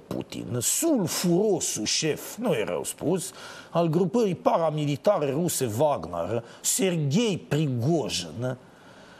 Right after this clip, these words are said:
l-a atacat în mod violent într-o înregistrare video postată pe Telegram pe ministrul rus al apărării, Sergei Șoigu. Ăsta zici că e român. Da? Fix așa. Șoimu, Șoigu.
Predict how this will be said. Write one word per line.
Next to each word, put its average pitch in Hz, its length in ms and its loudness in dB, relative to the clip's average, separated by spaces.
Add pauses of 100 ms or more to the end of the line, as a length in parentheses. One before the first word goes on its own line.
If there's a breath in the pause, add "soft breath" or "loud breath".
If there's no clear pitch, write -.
l-a 180 180 4
atacat 220 480 2
în 214 120 2
mod 214 200 2
violent 170 760 2
într-o 123 280 -2
înregistrare 139 680 0
video 135 360 0
postată 135 420 0
pe 123 140 -2
Telegram 127 960 0 (380 loud breath)
pe 143 100 0
ministrul 180 520 2
rus 208 180 0
al 156 140 4
apărării, 165 800 0
Sergei 202 800 2
Șoigu. 135 840 0 (140 loud breath)
Ăsta 220 220 2
zici 196 220 0
că 226 80 2
e 226 100 4
român. 202 420 0 (760)
Da? 156 360 -2
Fix - 360 -2
așa. 123 400 -2
Șoimu, 165 720 0
Șoigu. 127 840 0